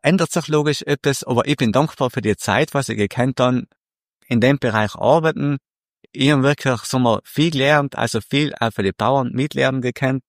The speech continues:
Und deswegen, sagen wir, für das bin ich ja ganz, ganz fest dankbar. Sagen wir, ich war jetzt, ich sag ein bisschen kürzer treten, ein bisschen mehr in Leben, in Alltag drinnen sein.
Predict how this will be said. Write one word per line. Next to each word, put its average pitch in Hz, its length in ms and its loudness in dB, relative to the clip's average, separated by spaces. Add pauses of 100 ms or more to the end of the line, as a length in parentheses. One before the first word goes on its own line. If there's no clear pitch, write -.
(560)
Und 135 180 2
deswegen, 156 320 4
sagen 139 160 0
wir, 117 60 2
für 123 100 2
das 143 120 0
bin 131 120 -2
ich 120 40 2
ja 110 100 4
ganz, 120 220 0
ganz 113 220 0
fest - 280 -4
dankbar. 180 560 0 (500)
Sagen 156 200 0
wir, 143 160 4
ich 156 180 -2
war 139 140 2
jetzt, - 500 -2 (160)
ich 147 160 0
sag 120 160 2
ein 110 60 2
bisschen 95 340 -2 (260)
kürzer - 400 0
treten, 135 340 0
ein 107 80 -2
bisschen 117 300 0
mehr 110 320 2 (140)
in 98 380 2
Leben, 131 440 0
in 104 180 -4
Alltag 160 420 2
drinnen 139 320 -2
sein. 131 340 -2